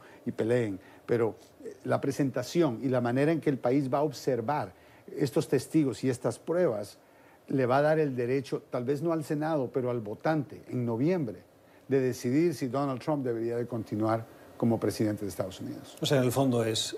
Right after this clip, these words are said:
Speaker 2: eh, una parte de la campaña electoral.
Speaker 1: Yo creo, eso es pol-, un análisis político. Yo creo que, ¿me entiendes? Es una forma donde, no le voy a hablar mal del presidente Trump, pero a propósito, hoy llegó un testigo que trabajaba para él y dijo cosas terribles de este presidente.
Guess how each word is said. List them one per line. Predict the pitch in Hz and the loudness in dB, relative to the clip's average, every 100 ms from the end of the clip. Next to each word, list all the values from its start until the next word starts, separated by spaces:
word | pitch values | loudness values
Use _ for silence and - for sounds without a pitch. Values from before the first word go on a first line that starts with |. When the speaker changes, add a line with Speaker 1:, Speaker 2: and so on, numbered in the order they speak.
| - | -4
Speaker 2:
eh, | 127 110 101 101 - | -4 -2 -6 -8 -4
una | 139 113 | -2 0
parte | 131 113 123 | 0 -2 -2
de | 110 | -2
la | 101 92 | -4 -4
campaña | 104 101 98 | -4 -4 -4
electoral. | 90 87 98 - - - - - - - - | -4 -4 -6 -6 -14 -20 -20 -20 -20 -20 -8
Speaker 1:
Yo | 139 175 - | 2 2 4
creo, | 165 143 98 - | 4 4 2 -6
eso | 143 151 - | -4 -2 -2
es | 165 - - _ _ | -4 -6 -14 _ _
pol-, | - 143 147 | -2 -2 0
un | 151 156 | 0 0
análisis | 147 147 135 131 | 0 -2 -4 -6
político. | - 127 135 123 117 - | -4 -2 0 -2 -6 -4
Yo | 127 123 | -2 0
creo | 151 151 123 | 2 2 2
que, | 139 - - - - | -2 -2 -16 -20 -4
¿me | 139 | -2
entiendes? | 139 175 160 135 127 | 2 4 4 0 -4
Es | 131 | -6
una | 170 165 | -4 -2
forma | 139 165 165 | 0 2 2
donde, | 151 139 139 | 2 2 0
no | 147 | 2
le | 180 | 2
voy | 196 196 | 2 2
a | |
hablar | 180 180 170 | 0 0 0
mal | 175 165 | -2 -2
del | 151 | -2
presidente | 151 135 156 143 147 | -4 -2 -2 -2 -4
Trump, | - 208 | -2 -2
pero | 170 160 | 0 0
a | 143 | 2
propósito, | 151 165 226 220 170 165 156 - _ _ | 0 2 2 0 -2 -2 -2 -6 _ _
hoy | 160 196 196 | 2 2 4
llegó | 165 165 | 2 0
un | 175 | 0
testigo | 156 - 233 240 147 | -4 0 2 2 2
que | 143 | 0
trabajaba | 139 135 156 165 | 0 0 2 0
para | 151 143 185 | 2 2 2
él | 160 | 2
y | |
dijo | 147 151 151 127 | 2 0 0 0
cosas | - 143 143 | -2 0 0
terribles | 135 131 147 131 123 | 0 2 2 2 0
de | 131 | -2
este | 123 131 | -2 -6
presidente. | 120 107 131 165 143 | -8 -6 -4 -4 -6